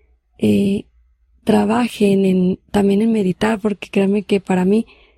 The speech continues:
agregar estos nuevos hábitos me han ayudado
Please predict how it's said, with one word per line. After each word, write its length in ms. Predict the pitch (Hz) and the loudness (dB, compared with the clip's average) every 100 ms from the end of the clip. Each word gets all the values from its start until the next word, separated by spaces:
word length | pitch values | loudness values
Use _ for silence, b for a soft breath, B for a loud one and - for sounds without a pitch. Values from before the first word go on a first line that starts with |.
| b _ _ | b _ _
agregar 460 | - 202 196 202 214 | -2 0 0 -2 -4
estos 280 | 220 233 220 | -4 -4 -2
nuevos 420 | 214 196 208 196 | -2 -2 -4 -2
hábitos 520 | 202 196 - 214 208 | 0 0 -2 -4 0
me 120 | 202 | 0
han 120 | 190 | 2
ayudado 640 | 202 190 185 185 190 196 | 2 2 0 0 0 -2